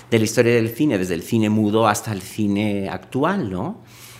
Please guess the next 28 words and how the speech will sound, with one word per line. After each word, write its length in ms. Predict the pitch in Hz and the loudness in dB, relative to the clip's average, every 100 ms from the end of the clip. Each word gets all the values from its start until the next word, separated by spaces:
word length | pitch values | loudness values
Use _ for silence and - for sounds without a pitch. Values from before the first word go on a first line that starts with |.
| - - | -20 0
Pero 120 | 117 | 2
también 300 | 117 113 120 | 4 2 4
hago 240 | 127 123 | 4 4
una 220 | 127 120 113 | 4 4 2
selección 680 | 120 104 101 - 110 107 | 0 -2 -2 0 0 0
rigurosa 1120 | 101 110 113 107 110 110 113 110 - 98 76 69 | -2 -2 -2 -2 0 2 2 2 -2 -6 -8 -8
para 180 | 90 85 | -6 -6
mis 220 | 87 - | -8 -6
alumnos. 720 | 85 87 85 82 - - - - - - - - - - | -6 -6 -8 -12 -14 -16 -18 -18 -20 -20 -20 -20 -20 -4
Pero 160 | 110 | 0
el 60 | 107 | 0
cineclub 520 | 120 110 101 123 120 | 2 0 2 2 4
me 120 | 117 | 2
fascina, 580 | 113 104 - 127 135 92 | -2 -6 -4 -2 -2 -2
¿no? 320 | 85 95 160 226 - - | -4 -6 -8 -14 -20 -16
Me 80 | 110 | -10
gusta 240 | 98 113 139 | -8 -6 -6
muchísimo. 680 | 117 120 117 107 90 76 - - - - | -6 -6 -8 -8 -8 -10 -16 -20 -20 -10
¿Qué 100 | 139 | -8
les 180 | 151 | -6
voy 100 | 175 | -8
a, 380 | 165 165 127 85 - | -6 -6 -6 -6 -8
a 120 | 90 | -8
exhibir 580 | - - 110 127 185 180 | -8 -8 -4 -4 -4 -6
la 60 | |
semana 320 | 117 113 113 117 | -6 -4 -2 -2
que 100 | - | -6
viene? 340 | - - - | -6 -12 -18